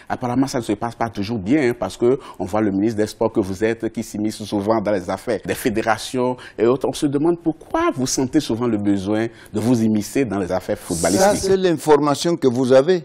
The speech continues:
Speaker 1: Ah.
Speaker 2: mais c'est pas la réalité.
Speaker 1: Ok, la réalité, c'est quoi alors ?
Speaker 2: La réalité, c'est que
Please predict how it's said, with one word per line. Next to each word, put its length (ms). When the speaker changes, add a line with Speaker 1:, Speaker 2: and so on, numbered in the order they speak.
Speaker 1:
Ah. 100
Speaker 2:
mais 100
c'est 200
pas 140
la 140
réalité. 460
Speaker 1:
Ok, 180
la 180
réalité, 300
c'est 120
quoi 180
alors ? 220
Speaker 2:
La 240
réalité, 460
c'est 220
que 280